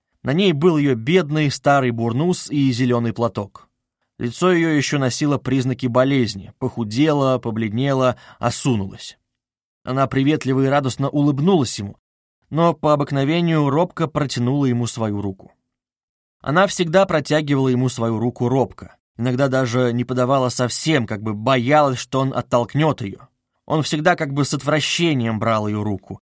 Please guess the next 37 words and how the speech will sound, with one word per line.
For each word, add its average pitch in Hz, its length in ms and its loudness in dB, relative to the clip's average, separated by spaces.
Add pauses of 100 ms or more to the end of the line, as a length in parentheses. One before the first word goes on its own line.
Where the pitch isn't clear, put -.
всегда 151 320 0
точно 151 320 -2
с 127 60 -2
досадой 135 580 0
встречал 123 560 0
её, 101 200 -12 (260)
иногда 139 340 2
упорно 156 480 0
молчал 139 600 2
во 107 120 -2
всё 135 240 -4
время 123 260 0
её 120 140 0
посещения. 120 640 -4 (540)
Случалось, 185 500 2
что 170 200 0
она 165 420 2
трепетала 160 640 2
его 147 360 0
и 123 160 0
уходила 127 560 0
в 113 80 -6
глубокой 127 480 0
скорби, 123 560 -2 (400)
но 120 140 -2
теперь 147 400 0
их 127 240 -2
руки 131 360 -2
не 113 220 0
разнимались. 104 840 -4 (960)
Он 135 180 0
мельком 156 520 2
и 135 180 -2
быстро 143 400 0
взглянул 127 500 0
на 180 60 2
неё, 175 380 0